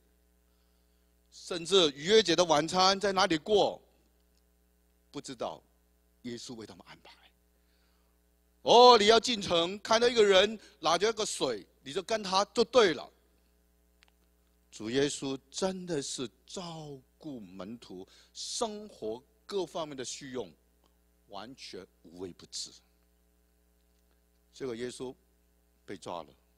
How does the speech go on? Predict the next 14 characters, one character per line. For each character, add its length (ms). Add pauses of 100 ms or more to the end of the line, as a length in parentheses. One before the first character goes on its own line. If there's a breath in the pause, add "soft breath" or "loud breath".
(920)
耶 160
稣 140
被 160
钉 340
了。 120 (3250)
主 160
耶 120
稣 140
不 220
在 300
他 120
们 140
当 340
中， 360